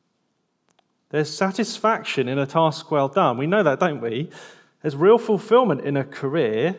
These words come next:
There's things that can be achieved. There's still some kind of blessing that remains, but it's now hard going. It's labour.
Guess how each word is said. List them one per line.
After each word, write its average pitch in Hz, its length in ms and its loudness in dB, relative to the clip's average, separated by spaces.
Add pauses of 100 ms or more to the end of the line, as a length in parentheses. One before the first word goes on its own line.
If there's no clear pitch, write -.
There's 143 180 -4
things 220 240 2
that 190 140 0
can 180 120 0
be 160 120 2
achieved. 139 640 -4 (260)
There's 147 140 0
still 214 160 4
some 220 240 0
kind 202 180 0
of 165 80 -2
blessing 170 380 0
that - 240 0
remains, 143 500 -2
but - 360 -2 (500)
it's - 280 -10
now 156 140 -2
hard 143 480 -4
going. 110 460 -6 (1300)
It's - 340 -12
labour. 135 680 -2